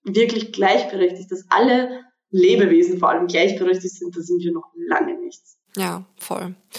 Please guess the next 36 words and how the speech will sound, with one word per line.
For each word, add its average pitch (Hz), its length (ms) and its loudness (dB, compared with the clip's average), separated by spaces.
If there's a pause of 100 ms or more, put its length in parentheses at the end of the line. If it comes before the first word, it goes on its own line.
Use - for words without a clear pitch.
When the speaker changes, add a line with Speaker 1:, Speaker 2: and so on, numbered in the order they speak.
(240)
Speaker 2:
Voll, 190 220 -6
gerade 196 280 -2
wenn 196 100 -6
man 202 100 -4
sich - 200 -4
auch 185 80 -2
so - 140 0
diesen 185 480 -8
Speziesismus 190 1400 -2
in 190 120 -8
der 180 100 -8
Tierwelt 170 400 -8
anschaut. 175 540 -8 (140)
Speaker 1:
Ja, - 540 0 (400)
voll. 220 100 2
Also 214 220 2
wenn 226 120 2
man 226 160 2
das 226 280 2
mit 277 180 4
im 254 140 -2
Kopf 240 240 -4
hat, 233 120 -4 (280)
dann 220 140 4
sind 226 140 4
wir 220 160 2
noch 214 360 2
weiter 196 320 2
entfernt 208 480 0
von 208 180 0
Gleichberechtigung, 208 720 0
weil 180 100 2
es 185 80 -6
halt 190 120 -2
jetzt 190 280 2
nur, 214 500 0